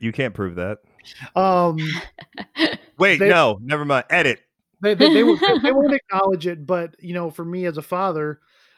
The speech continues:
Speaker 2: um, I, I talk about this before too, uh, with, with the, the episode I was on, on the other podcast, but being a dad, and when my son makes me mad, wanting to go to the Holcomb zone, as I call it,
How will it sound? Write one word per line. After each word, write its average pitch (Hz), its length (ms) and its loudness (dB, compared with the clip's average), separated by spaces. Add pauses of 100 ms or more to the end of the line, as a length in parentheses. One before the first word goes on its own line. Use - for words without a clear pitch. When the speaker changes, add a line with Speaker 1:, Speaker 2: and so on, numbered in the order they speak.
(140)
Speaker 2:
um, 147 560 -8 (1040)
I, 156 280 -2
I 165 60 -2
talk 160 280 -6
about 151 400 -6
this 160 240 -10
before 151 380 -8
too, 170 320 -4
uh, 156 60 -6
with, 160 200 -8
with 151 320 -12
the, 139 200 -8
the 143 360 -6
episode 151 220 -6
I 147 60 -2
was 147 140 -4
on, 139 160 -6
on 139 200 -12
the 147 100 -8
other 160 140 -6
podcast, 135 600 -14
but 135 200 -8 (800)
being 170 200 0
a 151 60 -2
dad, 139 460 -4 (560)
and 156 380 -4
when 151 380 -4
my 143 200 -6
son 160 260 -2
makes 151 200 -6
me 156 60 -4
mad, 151 200 -2
wanting 156 360 -2
to 151 100 -10
go 156 360 0
to 147 600 -2
the 151 140 -4
Holcomb 185 480 2
zone, 160 260 -2
as 156 100 -2
I 160 120 0
call 151 300 -2
it, - 200 -12